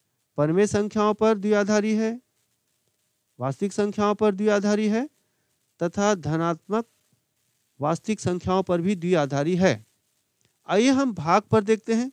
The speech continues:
भाग संक्रिया। भाग संक्रिया जो है प्राकृत संख्याओं पर द्विआधारी नहीं है, पूर्णांक पर द्विआधारी नहीं है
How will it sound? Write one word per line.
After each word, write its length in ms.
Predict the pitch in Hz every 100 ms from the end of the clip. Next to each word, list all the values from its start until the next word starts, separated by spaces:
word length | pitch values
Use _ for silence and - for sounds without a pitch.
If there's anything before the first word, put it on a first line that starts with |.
| _
भाग 200 | 143 180
संक्रिया। 500 | - 202 190 214 220 - _ _ _ _ _ _ _ _ _ _ _ _ _ _ _ _ _ _ _ _ _
भाग 220 | 127 170 220
संक्रिया 440 | 196 190 196 220
जो 120 | 208 214
है 160 | 226 294 _ _ _ _ _ _ _ _ _ _ _ _ _ _ _ _ _ _ _ _ _ _ _ _ _ _ _ _ _ _ -
प्राकृत 360 | 160 165 220 202
संख्याओं 400 | 208 214 208 214
पर 260 | 220 226 233 _ _ 117
द्विआधारी 540 | 123 147 156 170 185
नहीं 220 | 185 202
है, 220 | 208 208 220 _ _ _ _ _ _
पूर्णांक 400 | 175 190 196 220 208
पर 240 | 220 233
द्विआधारी 920 | 247 _ _ _ 160 170 175 185 190
नहीं 280 | 170 170 208
है 260 | 208 214